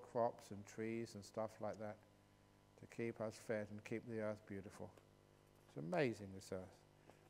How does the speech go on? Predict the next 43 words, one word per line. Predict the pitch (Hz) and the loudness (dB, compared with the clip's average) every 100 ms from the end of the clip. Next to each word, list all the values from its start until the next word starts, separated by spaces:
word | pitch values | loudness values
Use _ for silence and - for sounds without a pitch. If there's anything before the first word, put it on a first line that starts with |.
| - | -2
So | 117 | 0
no | 123 | 4
matter | 131 131 | 6 10
what | 160 170 | 10 10
we | 147 | 6
do | 123 113 - | 4 2 0
to | 107 | -2
it, | 107 107 - - - - - - - | -2 -2 -10 -20 -20 -20 -20 -16 -10
it's | 117 | -8
still | - 120 110 | 2 2 2
kind | - 107 101 | 0 0 2
back | 101 98 - | -2 -2 -4
to | 98 | -4
us. | 87 - - - - - - - - | -4 -8 -16 -20 -20 -20 -20 -20 -6
So | 110 | 0
whatever | 127 143 135 | 4 6 4
you | 120 | 2
do | 117 110 - | 2 0 -2
to | 110 | -2
your | 107 | 0
mind, | 101 92 92 95 - 120 | 0 -2 -4 -8 -16 -10
it's | - | -2
always | 110 104 | -2 -2
kind | - 92 92 92 | -6 -6 -6 -6
back | 78 - | -10 -10
to | - 76 | -14 -14
you. | 87 - - - - - - - - - - | -14 -18 -20 -20 -20 -20 -20 -20 -20 -16 -4
So | |
you | 113 131 | 2 2
be | 127 | 2
kind | 120 117 113 107 | 0 0 0 0
to | |
the | 107 | -2
mind, | 104 98 95 - | 0 -2 -4 -8
and | 120 | -4
then | 110 110 | -4 -2
the | |
mind | 120 117 117 | -2 -2 -2
will | |
be | 117 | 0
even | 123 127 135 | 0 0 0
more | 147 123 | 2 2
beautiful. | 95 87 - | -2 -4 -8